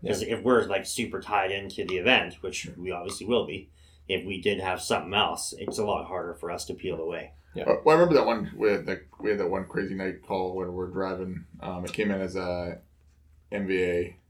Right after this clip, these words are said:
Speaker 3: and I'm on the rescue truck, and we're driving out, and then the engine's coming behind us, and then o-, over the ra-, and I, for whatever reason, there was no duty officer that night. I, I ended up being the duty officer, but I,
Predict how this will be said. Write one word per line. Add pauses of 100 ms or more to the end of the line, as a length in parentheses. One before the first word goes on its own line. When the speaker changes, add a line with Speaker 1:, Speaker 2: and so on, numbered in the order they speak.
(1040)
Speaker 3:
and
I'm
on
the
rescue
truck, (180)
and
we're
driving
out,
and
then (760)
the
engine's
coming
behind
us, (920)
and
then
o-, (100)
over
the
ra-,
and
I, (260)
for
whatever
reason,
there
was
no
duty
officer
that
night.
I,
I
ended
up
being
the
duty
officer,
but
I,